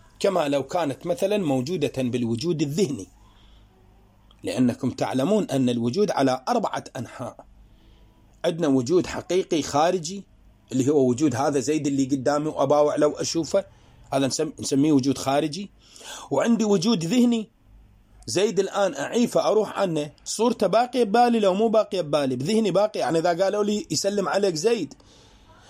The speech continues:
راح تحضر صورة زيد وأعرفه منه لو ما أعرفه؟ هذا نسميه وجود ذهني. وعندنا وجود لفظي، عندما أقول: "زيدٌ"، زيد هذا حاضر باللفظ،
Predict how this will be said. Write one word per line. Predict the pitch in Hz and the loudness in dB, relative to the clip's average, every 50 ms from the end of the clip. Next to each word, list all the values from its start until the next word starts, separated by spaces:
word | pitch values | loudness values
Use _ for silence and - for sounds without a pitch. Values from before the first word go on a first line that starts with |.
| - - | -6 0
راح | 196 208 208 - | 0 0 0 0
تحضر | - - 214 - 220 262 254 220 | -2 -6 -4 -2 -2 -2 -2 -2
صورة | - - 262 254 254 233 | -2 0 2 2 2 2
زيد | 185 214 254 254 233 | 2 0 0 2 4
وأعرفه | 247 233 202 208 247 233 - 262 | 2 2 2 2 0 0 0 2
منه | 247 254 254 254 220 | 4 6 6 6 6
لو | 202 196 | 4 4
ما | 196 202 196 | 4 2 2
أعرفه؟ | 156 120 135 151 135 - - 147 139 - _ _ - - - _ _ _ _ _ - - - | 2 0 -4 -6 -4 -6 -6 -8 -8 -10 _ _ -20 -20 -20 _ _ _ _ _ -20 -8 -4
هذا | 165 170 185 180 | -2 -2 0 -2
نسميه | - - 196 196 190 202 | -2 -4 -4 -2 0 2
وجود | 208 202 175 175 208 196 | 2 2 2 0 -2 -2
ذهني. | 165 196 208 202 208 214 208 - - - - - - - | 0 2 2 2 2 0 -4 -8 -12 -16 -14 -10 -6 -2
وعندنا | 147 123 117 214 185 226 240 | 0 0 2 2 2 2 2
وجود | 226 233 226 180 233 269 269 240 | 2 2 2 2 2 2 2 4
لفظي، | 254 262 262 240 208 220 220 190 - _ _ _ - - - - - - - | 4 2 2 0 -2 -4 -6 -8 -10 _ _ _ -20 -20 -20 -20 -10 -6 -4
عندما | 160 170 156 185 180 180 185 190 190 202 | -2 2 2 2 2 2 2 0 0 -2
أقول: | 185 - 226 233 220 170 | -2 0 0 0 0 0
"زيدٌ"، | 139 135 151 190 190 185 190 185 165 147 220 262 269 220 147 120 - _ _ _ _ _ _ _ _ _ _ _ _ _ _ _ _ _ _ _ _ _ _ _ _ _ _ _ _ _ _ _ _ - | -4 -2 0 0 0 0 -2 -4 -2 0 2 2 2 0 -4 -8 -12 _ _ _ _ _ _ _ _ _ _ _ _ _ _ _ _ _ _ _ _ _ _ _ _ _ _ _ _ _ _ _ _ -12
زيد | 113 107 151 190 240 277 269 208 | -8 -4 -2 0 0 0 0 0
هذا | 190 220 254 247 240 202 | 0 0 0 2 0 -2
حاضر | - - 208 240 262 262 277 277 | -2 0 -2 0 2 2 2 2
باللفظ، | 220 285 330 330 311 233 - - | 2 2 2 2 0 0 -2 -8